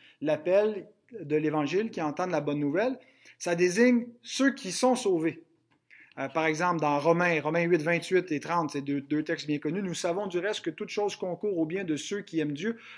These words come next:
de ceux qui sont appelés selon son dessein. » Est-ce que les appelés ici, c'est les mêmes appelés que il y a beaucoup d'appelés, mais peu d'élus ? Il y a, il y a deux sortes d'appelés.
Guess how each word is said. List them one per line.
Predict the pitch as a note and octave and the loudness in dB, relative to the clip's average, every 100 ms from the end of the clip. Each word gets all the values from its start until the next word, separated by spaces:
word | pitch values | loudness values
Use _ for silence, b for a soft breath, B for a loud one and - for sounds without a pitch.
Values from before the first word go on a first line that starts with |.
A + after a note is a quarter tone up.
| - | 0
de | D3+ G#3 | 6 6
ceux | - C4+ | 6 2
qui | - | 0
sont | - A3+ A3 | -2 -2 2
appelés | G#3+ G#3+ A3 A#3+ | 0 2 2 2
selon | A#3+ G3+ G3 G3 | 0 -2 -2 -4
son | F#3+ | -6
dessein. » | F#3 E3+ - F3 - _ _ _ _ b - | -4 -4 -4 -8 -12 _ _ _ _ b -6
Est-ce | E3 - | -4 4
que | |
les | G3+ G#3+ G3+ | 4 6 4
appelés | A#3 A3+ A#3 | 6 8 8
ici, | C4+ A#3 - B3+ | 8 4 2 0
c'est | G#3 | 4
les | F#3+ G3 | 4 4
mêmes | A3 A#3+ A3 | 4 2 0
appelés | F3+ F#3+ G3+ G3+ A#3 A#3 | -2 0 2 4 2 2
que | F#3+ G3+ G3 B B - | 4 4 2 B B 0
il | E3+ | 2
y | |
a | |
beaucoup | E3+ F#3 G#3+ | 4 2 4
d'appelés, | F#3 F3+ A3+ | 4 6 2
mais | G3 E3+ | 2 2
peu | F3+ | 2
d'élus ? | E3+ F#3 C4+ E4 - _ _ _ _ _ _ | 2 2 0 0 -6 _ _ _ _ _ _
Il | C#3 | -8
y | |
a, | C#3+ | -8
il | C#3+ | -6
y | |
a | C#3 | -6
deux | C#3 G#3+ | -2 -4
sortes | - D#3+ | -4 -6
d'appelés. | D#3 E3+ A3+ G3+ | -6 -6 -6 -8